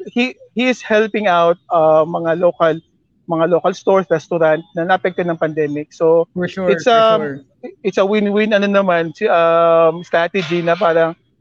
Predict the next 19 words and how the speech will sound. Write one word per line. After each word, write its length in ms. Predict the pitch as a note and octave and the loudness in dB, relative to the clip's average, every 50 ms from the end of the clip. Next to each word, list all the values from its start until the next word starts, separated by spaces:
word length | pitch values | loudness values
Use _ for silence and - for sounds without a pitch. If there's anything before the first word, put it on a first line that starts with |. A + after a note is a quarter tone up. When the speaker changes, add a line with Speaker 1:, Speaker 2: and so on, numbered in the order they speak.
| _ _ _ - | _ _ _ 0
Speaker 1:
um, 480 | D#3+ E3 E3+ E3 E3 E3 E3 D#3+ D#3+ | 2 2 4 4 4 4 2 2 0
siya 240 | E3 - - A#3 A3 | -4 -4 -4 -2 -2
kasi 160 | A3+ - - | -2 0 0
hindi 240 | B3+ A#3+ G#3+ B3 B3 | 2 2 2 2 0
siya, 560 | - - B3 A#3 A3+ A3 G#3 G3+ F#3 E3+ - - - | 2 2 2 2 2 2 2 2 0 0 -2 -2 -2
well, 160 | G3 F#3+ F#3 | -2 -2 -2
hindi 240 | F#3+ F#3+ F#3+ G#3+ B3 | -4 -6 -4 -4 -4
siya 240 | - - A#3+ A3+ G#3+ | -4 -2 -2 -2 0
kagaya 320 | F3+ G3+ G3 F#3+ G3 G3+ | 0 0 2 2 0 0
na 80 | G3 G3 | 0 0
iba 320 | F#3+ F3+ E3+ F#3+ F#3+ F#3+ | -2 0 0 0 0 0
na, 160 | F3+ E3 D#3 D#3 - _ _ _ _ _ _ _ _ | 0 0 -2 -2 -4 _ _ _ _ _ _ _ _
ah, 160 | - E3+ D#3+ | -2 0 0
may 240 | E3 F3 F#3 G#3 G#3 | 0 0 0 -2 0
mga 240 | G#3 G3+ G3+ G3 F3 | 0 0 0 2 2
vloggers 480 | F3+ G3 F#3+ F#3+ F3 F3+ F#3+ F#3+ - | 2 2 2 2 0 0 -2 -2 -2
kasi 320 | - F#3+ F#3 F3 G3 G3 F#3 | -2 -4 -2 0 -2 0 0
na 80 | E3+ | -2
parang, 560 | E3+ - E3+ D#3+ D#3+ D#3 D#3+ D#3+ D#3+ E3 E3+ | 0 0 2 2 2 2 2 0 -2 -4 -8